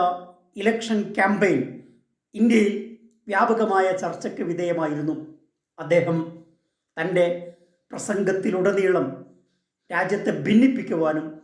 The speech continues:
മതസംഘർഷമുണ്ടാക്കാനും ശ്രമിച്ചിരുന്നു. രണ്ടായിരത്തി ഇരുപത്തിനാലിലെ ഇലക്ഷനിൽ മോദി നടത്തിയ പ്രസംഗങ്ങളെപ്പറ്റി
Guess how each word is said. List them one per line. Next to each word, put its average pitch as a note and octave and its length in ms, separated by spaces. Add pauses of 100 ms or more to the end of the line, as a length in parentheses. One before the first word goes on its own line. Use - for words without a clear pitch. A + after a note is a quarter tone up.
(420)
മതസംഘർഷമുണ്ടാക്കാനും F3+ 1700 (320)
ശ്രമിച്ചിരുന്നു. F3 640 (840)
രണ്ടായിരത്തി A3+ 600 (160)
ഇരുപത്തിനാലിലെ G#3+ 1040 (840)
ഇലക്ഷനിൽ A3+ 560 (680)
മോദി B3+ 420 (160)
നടത്തിയ F3 420 (640)
പ്രസംഗങ്ങളെപ്പറ്റി G3 880